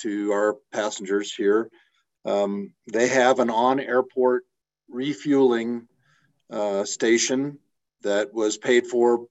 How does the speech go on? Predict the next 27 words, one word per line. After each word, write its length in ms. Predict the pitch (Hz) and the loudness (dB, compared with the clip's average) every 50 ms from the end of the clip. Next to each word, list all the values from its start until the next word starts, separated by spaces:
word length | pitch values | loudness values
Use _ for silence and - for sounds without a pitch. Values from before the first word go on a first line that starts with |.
| _ _ _ _ _ _ - | _ _ _ _ _ _ -6
with 220 | 127 117 117 - | -4 -4 -4 -2
rental 220 | 113 117 120 117 | -4 -4 -4 -4
car 260 | 120 - 123 120 123 123 | -4 -2 0 0 0 0
funds, 500 | - - - - 110 107 127 156 - - _ _ _ _ _ _ _ _ _ _ _ _ | -2 -4 -4 -4 -4 -6 -6 -10 -12 -16 _ _ _ _ _ _ _ _ _ _ _ _
um, 420 | - 104 101 101 101 101 101 98 101 | -10 -8 -6 -4 -4 -4 -4 -4 -2
years 280 | 104 113 120 120 117 | 2 4 4 4 4
ago. 420 | 123 104 113 110 107 123 127 - - _ _ _ - 117 | 2 2 2 2 2 0 -2 -2 -8 _ _ _ -16 -12
Um, 540 | 110 104 104 104 101 98 98 101 98 95 - _ _ _ _ _ _ _ _ _ _ - - _ - | -10 -8 -6 -6 -6 -6 -6 -8 -10 -14 -18 _ _ _ _ _ _ _ _ _ _ -12 -12 _ -6
and 300 | 113 110 107 107 104 104 _ _ | -6 -4 -4 -6 -8 -12 _ _
what 200 | 110 113 117 - | -6 -4 -2 0
they've 240 | - 123 123 117 123 | 4 4 4 6 4
requested, 800 | 120 113 - - 127 120 120 120 - - 127 120 110 120 127 131 - _ _ | 2 0 2 0 0 0 0 0 -2 -2 -2 -2 -2 -4 -10 -16 -18 _ _
and 340 | 110 104 104 104 101 101 98 | -12 -10 -8 -8 -8 -6 -2
this 260 | 113 120 117 117 - | 0 0 0 0 -2
project, 580 | - - - 110 113 107 110 110 110 110 - - - - - - _ _ _ - 117 | -4 -4 -4 -4 -4 -2 -2 -4 -6 -6 -8 -12 -14 -14 -16 -20 _ _ _ -12 -10
um, 180 | 110 104 101 | -8 -6 -4
basically 480 | 95 110 110 - - - 107 104 101 104 | -2 -2 -2 -2 -2 -2 0 0 0 -2
fulfills 540 | - _ - 101 95 - 147 139 139 123 120 | -6 _ -6 -6 -4 2 4 4 4 4 4
that 160 | 117 101 95 | 2 0 0
request, 600 | 101 101 - - 117 104 104 107 - - - _ _ _ _ _ _ _ _ _ _ _ | -4 -6 -4 -2 0 0 0 -2 -4 -6 -14 _ _ _ _ _ _ _ _ _ _ _
is 160 | - 107 98 | -10 -8 -2
the 80 | 107 110 | 0 0
ability 560 | 101 123 123 117 117 101 104 104 104 104 98 - | 2 4 2 2 2 2 0 0 -2 -2 -6 -10
to 560 | - - 110 104 104 101 101 98 95 90 - _ _ _ _ _ _ _ _ _ _ | -8 -4 -2 -2 0 0 -2 -4 -4 -8 -12 _ _ _ _ _ _ _ _ _ _
fund 580 | _ - - 143 135 127 123 127 131 143 135 - - - - | _ -8 0 2 2 4 4 2 0 -4 -6 -10 -14 -14 -8
and 320 | 113 117 110 107 104 101 | -6 -6 -6 -6 -6 -2
build 420 | 98 120 113 117 113 117 110 117 | 0 2 2 4 2 2 0 -2